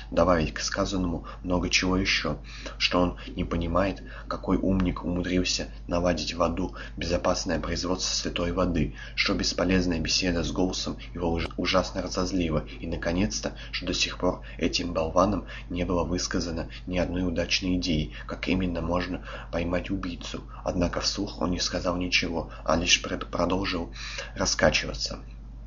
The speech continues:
"С вашего позволения, я хотел бы провести проверку известных профессиональных киллеров",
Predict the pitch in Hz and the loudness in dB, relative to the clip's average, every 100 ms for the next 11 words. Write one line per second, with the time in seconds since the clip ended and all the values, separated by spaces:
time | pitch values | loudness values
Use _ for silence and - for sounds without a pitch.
0 | - - - - - - - - - - | -12 -12 -12 -14 -14 -4 -2 -2 -4 -4
1 | - 107 - 92 90 85 90 98 113 87 | 4 8 8 6 2 4 4 6 4 4
2 | 87 - - 101 95 87 87 85 - 101 | 0 0 -2 0 -2 -2 0 0 -2 -4
3 | - - - 90 87 101 107 80 85 - | -4 -8 -2 0 2 2 2 0 0 0
4 | 95 - 95 - 78 - 82 82 85 85 | 0 -2 -4 -4 -2 0 0 2 0 -2
5 | - - 87 76 71 | -6 -4 -2 -2 -2